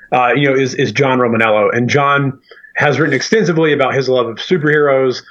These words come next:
Uh, you know, Alpha was based on the hero's journey and how the hero's journey applies to your fitness. Um, and I think Steve Kamb at Nerd Fitness, uh, you know, as well, is someone, uh, who has applied that journey and that trek and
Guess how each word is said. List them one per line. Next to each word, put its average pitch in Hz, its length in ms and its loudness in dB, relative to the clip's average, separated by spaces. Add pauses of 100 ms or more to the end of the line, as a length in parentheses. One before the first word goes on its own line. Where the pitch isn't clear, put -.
(220)
Uh, 120 280 0
you 135 80 0
know, 123 240 0
Alpha 151 460 2
was 127 240 -2
based 131 380 -2
on 123 420 0 (180)
the 127 80 0
hero's 127 360 0
journey 156 360 0
and 120 80 -2
how 123 100 0
the 113 80 0
hero's 123 340 0
journey 123 460 -2 (240)
applies 123 420 0
to - 80 -4
your 110 120 -2
fitness. 165 580 -2 (480)
Um, 127 260 0
and 156 120 2
I 160 60 2
think 156 160 0
Steve 175 300 -2
Kamb 160 280 0
at 131 100 -2
Nerd 139 260 0
Fitness, 127 460 -2 (100)
uh, 117 320 0
you 135 80 0
know, 123 140 0
as 123 340 0
well, 127 300 2
is 117 120 -2
someone, 120 500 0 (380)
uh, 123 280 2
who 147 100 2
has 143 140 2
applied 143 760 0 (300)
that 131 320 -2
journey 131 480 0
and 123 140 -2
that 117 200 0
trek 156 520 0 (220)
and 143 140 0